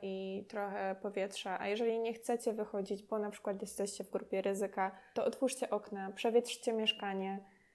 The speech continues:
wyjdźcie na balkon, na taras, gdziekolwiek, gdzie możecie, tak żeby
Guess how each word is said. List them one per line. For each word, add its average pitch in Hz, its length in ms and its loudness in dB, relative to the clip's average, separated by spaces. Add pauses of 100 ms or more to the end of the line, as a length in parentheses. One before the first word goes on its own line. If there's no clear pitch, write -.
(140)
wyjdźcie 240 460 8
na 240 120 8
balkon, 208 720 4 (360)
na 208 200 4
taras, 190 640 4
gdziekolwiek, 214 580 2
gdzie 202 220 2
możecie, 190 520 2
tak 196 220 0
żeby 190 520 2